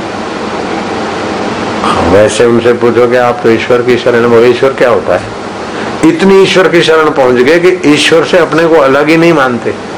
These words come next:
जैसे लहर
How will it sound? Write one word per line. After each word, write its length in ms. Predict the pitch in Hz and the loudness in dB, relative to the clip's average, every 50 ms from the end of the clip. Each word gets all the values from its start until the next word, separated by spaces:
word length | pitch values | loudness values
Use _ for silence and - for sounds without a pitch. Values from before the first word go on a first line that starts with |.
| - - - - - - - - - - - - - - - - - - - - - - - - - - | -12 -12 -10 -10 -10 -10 -10 -10 -10 -10 -10 -10 -10 -10 -8 -8 -8 -8 -8 -8 -8 -8 -8 -6 -2 0
जैसे 680 | 104 110 110 110 104 - - - 117 123 143 165 185 196 - - - - - - - - - - - - - - - | 2 4 4 4 2 0 0 0 2 2 2 0 0 -2 -6 -12 -16 -16 -14 -14 -14 -14 -14 -14 -12 -12 -8 -4 0
लहर 480 | 95 98 101 101 98 98 113 135 143 | 0 2 2 2 2 2 2 2 0